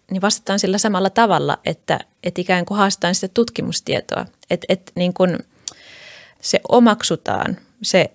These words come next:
tapa puhua ilmastonmuutoksesta ja lähdetään niin kuin haastamaan sitä niin sanotusti samoilla aseilla, eli niillä tutkimustiedoilla tai sen puutteilla. Ja mä, ja kun mä ymmärrän sen niin hirveän hyvin,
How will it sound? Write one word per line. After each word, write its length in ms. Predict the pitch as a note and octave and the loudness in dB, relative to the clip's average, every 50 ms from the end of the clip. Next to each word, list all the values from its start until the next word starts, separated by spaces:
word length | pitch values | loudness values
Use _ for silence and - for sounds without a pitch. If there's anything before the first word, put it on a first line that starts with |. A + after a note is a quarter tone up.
| _ _ _ _ _ _ | _ _ _ _ _ _
tapa 280 | - G#3 G3+ - F#3 F#3 | 0 2 2 2 0 0
puhua 340 | - F3+ F#3+ F#3 E3+ E3+ C#3 | 0 -2 -2 2 4 4 4
ilmastonmuutoksesta 1120 | D3+ E3+ E3 E3 F3+ - - - D#3+ D#3+ D#3 D3+ D#3+ E3 - - D#3+ D#3 - - - D#3+ - - _ - | 4 4 2 0 -4 -4 -6 -8 -8 -6 -6 -6 -6 -6 -4 -4 -2 -2 -2 -2 -4 -4 -4 -6 _ -6
ja 140 | F#3+ F3 F3 | -4 -2 0
lähdetään 420 | G3 G#3 F#3+ F3+ F3+ E3 E3 D#3 | 2 0 0 2 2 0 0 0
niin 140 | D#3+ E3 D#3+ | -2 -6 -6
kuin 180 | - - - _ - | -6 -8 -8 _ -10
haastamaan 600 | - - - G3+ F#3+ G3 F#3 - - D3+ D3+ D#3 | -8 -2 2 2 2 2 0 -4 -6 -6 -4 -4
sitä 280 | D#3 F3+ - - E3 - - _ | -4 -6 -4 -6 -6 -6 -8 _
niin 180 | - E3 E3 F3 | -10 -8 -6 -6
sanotusti 680 | F#3 D#3+ D#3+ D#3+ - E3+ E3+ - - - D3+ - _ _ - _ _ _ - | -6 -6 -8 -8 -8 -8 -8 -8 -6 -8 -10 -10 _ _ -20 _ _ _ -4
samoilla 460 | - - - G#3 F#3+ D#3+ D#3+ D#3+ D#3+ | 0 2 2 2 2 2 2 2 4
aseilla, 560 | D3 - E3+ E3+ - D3+ C#3+ - D3+ D3+ D#3 - - - | 4 4 4 2 2 2 0 0 -2 -6 -8 -10 -6 -2
eli 340 | D#3+ E3 D#3+ D#3 D3 - _ _ _ _ _ _ _ _ _ - | 0 0 0 0 -4 -6 _ _ _ _ _ _ _ _ _ -4
niillä 340 | F3+ C#3+ D3 F3+ G3+ F#3+ - _ _ _ _ _ - | -2 -2 0 0 0 0 -2 _ _ _ _ _ -14
tutkimustiedoilla 840 | - - - - A#3 B3+ - - - F#3 E3 D3+ D#3+ - - - - - - _ _ _ - | -14 -10 -2 2 2 2 2 4 4 4 4 4 2 -2 -2 -4 -6 -8 -10 _ _ _ 2
tai 240 | B3 A3 G#3 G#3 G#3+ | 4 4 4 2 0
sen 220 | - - - F#3+ F#3+ | -4 -10 -10 -10 -8
puutteilla. 540 | - D#3+ D#3 - _ - - - - - - _ _ _ _ _ _ - | -8 -8 -8 -8 _ -8 -8 -8 -8 -8 -14 _ _ _ _ _ _ 2
Ja 200 | G3+ C4 C4 - | 4 4 4 4
mä, 180 | C#4+ E4 E4 - _ _ - A#3 - | 0 -2 -4 -4 _ _ -10 -4 0
ja 100 | B3 C#4+ | 0 0
kun 120 | - D4 D4 | 2 2 0
mä 100 | C#4+ - | 0 0
ymmärrän 400 | - F4 E4 D4 A#3+ G#3+ G3+ G#3+ | 0 0 0 2 2 2 2 0
sen 160 | G#3+ A3+ A3 | 0 0 2
niin 140 | A#3 A#3 A#3 | 4 4 4
hirveän 340 | B3 C4 B3+ G#3 G#3 G#3 A3 | 6 4 2 4 2 2 2
hyvin, 400 | A3+ G#3+ F#3 E3+ F3 E3+ D#3+ F3+ | 2 0 0 0 -2 -2 -2 -4